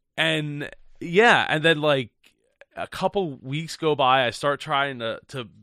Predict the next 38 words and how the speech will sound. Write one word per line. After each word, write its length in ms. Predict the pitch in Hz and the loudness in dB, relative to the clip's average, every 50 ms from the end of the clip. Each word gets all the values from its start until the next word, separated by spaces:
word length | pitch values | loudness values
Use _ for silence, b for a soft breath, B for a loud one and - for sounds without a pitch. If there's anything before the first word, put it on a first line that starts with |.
| 113 _ | -20 _
build 240 | - 135 135 139 131 | -6 -4 -4 -4 -4
a 60 | 127 | -6
team 360 | 123 - - 143 135 135 135 139 | -10 -10 -10 -8 -8 -6 -6 -6
around 380 | 131 117 117 113 113 117 113 | -4 -4 -2 -2 -2 -2 -2
it. 160 | 131 139 - | -4 -4 -4
You 80 | - 135 | -6 -6
know, 80 | 127 120 | -4 -4
I 60 | 113 | -4
reach 260 | 113 117 127 120 - | -4 -6 -8 -2 0
out 200 | 143 127 123 - | 0 0 0 -2
to 100 | - 120 | -6 -8
you, 220 | 117 127 131 131 | -6 -4 -2 0
Al, 200 | 127 131 139 143 | 2 2 2 2
and 80 | 143 - | 0 -2
said, 200 | - 135 123 107 | -6 -6 -6 -4
"Hey, 220 | 135 151 151 147 | -2 -2 -2 -2
look, 280 | 139 135 156 143 - - | -2 -4 -4 -6 -4 -4
I, 240 | - 110 117 120 - - | -6 -4 -4 -4 -6 -6
at 160 | - 123 120 - | -8 -10 -10 -8
some 200 | - 151 143 143 | -8 -10 -10 -10
point 320 | - - 151 143 120 107 | -10 -8 -8 -8 -8 -10
here, 260 | - 127 135 135 135 131 | -12 -10 -6 -4 -2 0
I, 160 | 120 117 - - | 0 -2 -2 -4
I 100 | 117 120 | -6 -6
wanna 260 | 117 117 131 131 131 | -4 -4 -4 -6 -6
be, 320 | 123 120 120 117 117 - - | -6 -6 -8 -8 -8 -8 -10
as 120 | 107 - | -12 -10
soon 160 | - 151 156 | -8 -8 -8
as 80 | 160 147 | -6 -6
I'm 120 | 151 139 | -6 -4
getting 300 | 123 147 143 - 123 123 | -4 -6 -6 -6 -8 -10
the, 220 | 107 117 117 110 - | -8 -6 -6 -8 -8
the 100 | 101 117 | -10 -12
money 340 | 107 113 117 127 139 147 143 | -10 -8 -6 -6 -4 -6 -6
that 160 | 127 139 127 | -6 -4 -4
I 80 | 123 120 | -4 -6
need 260 | 117 117 117 117 110 | -6 -8 -10 -10 -12
to, 140 | - 117 104 | -12 -14 -16